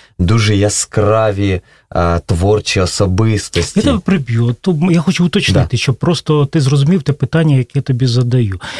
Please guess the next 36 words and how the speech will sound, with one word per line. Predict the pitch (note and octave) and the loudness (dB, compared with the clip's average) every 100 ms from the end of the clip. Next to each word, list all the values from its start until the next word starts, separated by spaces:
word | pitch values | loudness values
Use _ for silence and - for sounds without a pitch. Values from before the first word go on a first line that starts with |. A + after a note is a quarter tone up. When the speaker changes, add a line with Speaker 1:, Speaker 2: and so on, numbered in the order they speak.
| - - | -12 -2
Speaker 2:
Не | C3 C#3+ | 2 2
кожен, | - A#3 A3+ F3 F#3 F3+ | 0 0 2 2 2 2
е, | F3 E3+ E3 D3+ D3 E3 D#3+ | 2 2 2 0 -2 -2 -2
соліст, | C#3 D#3 D3+ A#3+ - - D3 | 0 0 2 2 -2 -2 2
е, | |
м-, | C#3+ C#3 C3+ B2+ G3 | 4 4 2 2 0
володіє, | E3+ C#3+ E3 C3+ F#3+ G3 | 0 2 2 2 2 0
скажімо, | C#3+ E3 C#3+ E3+ E3 D3+ F#3+ | 0 0 2 2 2 0 0
акторськими | D#3+ - - D#3+ C#3+ - D3 C#3+ C#3 G2+ _ _ C#3+ | -2 -4 -2 0 0 0 2 4 4 0 _ _ 0
навиками, | C#3+ B2 G#2+ - G#2 G#2 | 2 2 -2 -4 -4 -2
так? | D#3+ E3 C#3+ | -2 0 2
І | |
не | D3+ | 2
кожен | C#3+ E3 C3+ C#3+ | 2 2 4 2
актор, | C#3 - F3+ G#3+ C#3 - _ _ _ D#3 | 0 -2 0 0 -2 -14 _ _ _ 0
е, | C#3 | 4
може | C#3 D#3 C#3+ C3 | 4 4 2 0
гарно | G2+ C#3+ D3 | 0 0 0
співати | C#3 - B2 D3 D#3 C3 | -2 0 0 0 0 -2
і | |
танцювати | A#2 C3 A#2+ C3 C#3+ C#3 B2+ | 0 -2 0 0 0 0 0
на | B2+ C3 | 0 0
сцені. | - - B2+ F#2+ A2 C#3 C#3 B2 C#3+ | -2 0 -2 -2 -6 -2 0 2 2
Е, | |
і | C#3 | 0
такий | - C#3 D#3 | 0 0 0
симбіоз, | - C#3 C3 F3+ A#3 E3+ | 2 2 2 2 2 0
м, | D3+ C#3 C3+ | -4 -2 0
я | C#3 D3 | 2 2
не | C#3 | 2
знаю, | F3 F#3+ | 2 0
що | D#3 C#3 | 0 0
він | C3 | -2
почасто | - B2+ D#3+ C#3+ - | -2 -2 0 -2 -2
так | C#3 A#2+ | -2 0
зустрічається | B2 - A#2+ D3 D3 C3+ | -4 -4 -4 0 0 0